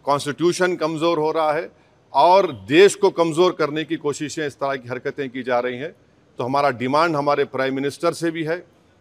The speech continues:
यूपी के सीएम से भी है कि अगर आप बायस नहीं हैं, अगर आप लोग इस शख्स की सपोर्ट नहीं कर रहे हैं, तो इमीडिएटली एक्शन लीजिए, उसको अरेस्ट करिए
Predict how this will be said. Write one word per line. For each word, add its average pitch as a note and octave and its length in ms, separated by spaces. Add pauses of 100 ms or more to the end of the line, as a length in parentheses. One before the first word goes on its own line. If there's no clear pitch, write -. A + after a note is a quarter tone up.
(160)
यूपी C#3 320
के D3+ 160
सीएम E3 380
से D#3 180
भी C#3+ 140
है F3 100
कि D#3 80
अगर D3 140
आप D3 220
बायस C#3 520
नहीं D#3+ 300
हैं, G#2+ 200 (540)
अगर C#3+ 220
आप D3+ 260
लोग D#3+ 180
इस - 160
शख्स D#3+ 220
की D#3 140
सपोर्ट C#3+ 400
नहीं C#3 180
कर C#3+ 160
रहे D#3 80
हैं, D#3+ 80
तो C3+ 100
इमीडिएटली C3+ 420
एक्शन C3 280
लीजिए, D#3 460 (380)
उसको C#3+ 300
अरेस्ट D#3+ 480
करिए C3 340